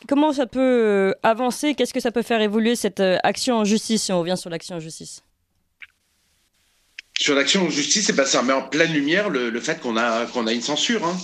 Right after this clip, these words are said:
Speaker 2: Et
Speaker 1: Mais
Speaker 2: s'il y a une action en justice aussi contre Biden, euh, sur
Speaker 1: Vous
Speaker 2: son
Speaker 1: pensez qu'il peut
Speaker 2: ministère
Speaker 1: vraiment
Speaker 2: de
Speaker 1: être
Speaker 2: la
Speaker 1: condamné ?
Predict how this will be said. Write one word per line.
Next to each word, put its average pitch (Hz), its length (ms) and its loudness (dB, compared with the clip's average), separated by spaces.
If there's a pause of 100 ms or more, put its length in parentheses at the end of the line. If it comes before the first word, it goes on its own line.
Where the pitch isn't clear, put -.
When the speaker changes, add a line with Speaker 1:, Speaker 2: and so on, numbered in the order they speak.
Speaker 2:
Et 135 60 0
Speaker 1:
Mais - 40 2
Speaker 2:
s'il 165 180 4
y - 20 4
a 156 40 4
une 147 120 0
action 151 300 -2
en 147 40 -2
justice 143 440 -6
aussi 147 320 -6 (340)
contre 185 500 0
Biden, 131 720 -2
euh, 110 240 -4
sur 180 300 0
Speaker 1:
Vous 196 140 0
Speaker 2:
son 269 120 4
Speaker 1:
pensez 262 140 2
qu'il 254 160 0
peut 262 60 4
Speaker 2:
ministère 226 180 2
Speaker 1:
vraiment 277 80 4
Speaker 2:
de 285 60 2
Speaker 1:
être 220 40 -2
Speaker 2:
la 233 80 -6
Speaker 1:
condamné ? 254 400 0